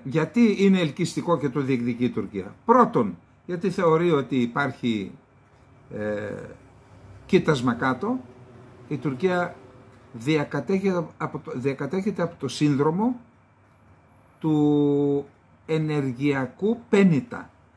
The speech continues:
Δηλαδή, θε-, επειδή δεν έχει βρει πουθενά αξιόλογα κοιτάσματα, να δούμε τι έγινε και με αυτό το κοίτασμα φυσικού αερίου που βρίσκεται στον Εύξηνο Πόντο, και επειδή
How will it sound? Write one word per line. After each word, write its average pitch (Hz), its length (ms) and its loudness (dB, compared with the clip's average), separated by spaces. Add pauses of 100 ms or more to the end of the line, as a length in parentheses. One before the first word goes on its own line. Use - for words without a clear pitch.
(180)
Δηλαδή, 143 300 0
θε-, 151 280 -6
επειδή 156 540 0 (840)
δεν 190 340 -2
έχει 190 240 0
βρει 165 180 0
πουθενά 175 720 -2 (320)
αξιόλογα 165 640 0
κοιτάσματα, 123 720 -2 (120)
να 156 160 0
δούμε 196 240 4
τι 175 140 0
έγινε 151 260 0
και 131 140 -4
με 135 100 -2
αυτό 143 120 -2
το 143 80 -6
κοίτασμα 127 440 -4
φυσικού 123 340 -6
αερίου 127 460 4 (420)
που 123 80 -8
βρίσκεται 123 360 -4
στον 120 160 0
Εύξηνο 117 420 -2
Πόντο, 170 360 -4 (840)
και 165 120 0
επειδή 175 500 0